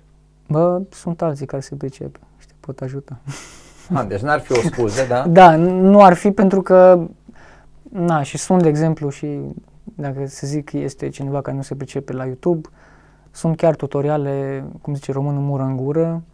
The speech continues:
Speaker 1: care numai chiar trebuie să știi să apeși pe un click, să zic, click, click, click. Deci, uh, dispunând de resursele foarte mari, fără precedent, pot să zic, până acum,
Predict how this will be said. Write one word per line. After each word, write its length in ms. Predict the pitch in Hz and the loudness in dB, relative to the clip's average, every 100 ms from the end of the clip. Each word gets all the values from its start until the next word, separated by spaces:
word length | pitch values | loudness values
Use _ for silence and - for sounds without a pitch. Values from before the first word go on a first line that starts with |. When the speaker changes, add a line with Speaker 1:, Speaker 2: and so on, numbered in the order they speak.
| _ _ - | _ _ -10
Speaker 1:
care 280 | - 151 147 | -4 -2 -2
numai 320 | 151 147 139 | -6 -8 -8
chiar 240 | 135 139 139 | -8 -8 -8
trebuie 260 | - 135 | -10 -10
să 280 | 127 139 139 139 - - | -10 -10 -10 -12 -18 -20
știi 180 | - 139 | -12 -10
să 100 | 139 | -8
apeși 320 | 135 139 - | -8 -8 -8
pe 120 | - | -10
un 100 | 127 | -10
click, 300 | 127 131 - - _ | -8 -12 -14 -20 _
să 160 | _ 139 | _ -10
zic, 300 | 127 127 - | -8 -10 -12
click, 200 | - 143 143 | -8 -8 -6
click, 160 | 131 | -8
click. 180 | 131 120 - - - - - - | -8 -12 -16 -20 -20 -20 -14 2
Deci, 320 | 170 160 - - _ | 2 2 -6 -18 _
uh, 540 | 247 156 147 151 147 156 208 - - | 0 6 6 6 0 -8 -14 -18 -2
dispunând 520 | 165 147 170 170 170 | 0 0 2 4 4
de 80 | 147 | 2
resursele 840 | 139 170 156 156 139 139 139 135 - _ _ _ _ _ _ | 2 0 -2 0 2 2 0 -6 -14 _ _ _ _ _ _
foarte 460 | - - 165 139 143 | -2 6 6 6 2
mari, 280 | 147 147 | 2 2
fără 260 | 135 160 143 | 0 -2 -2
precedent, 540 | 143 127 131 147 151 | -2 -4 -2 -2 -2
pot 120 | 147 143 | -4 -2
să 100 | 139 | -2
zic, 260 | 143 151 | 0 -2
până 220 | - 143 | -4 -6
acum, 440 | 139 151 165 160 | -4 -2 0 0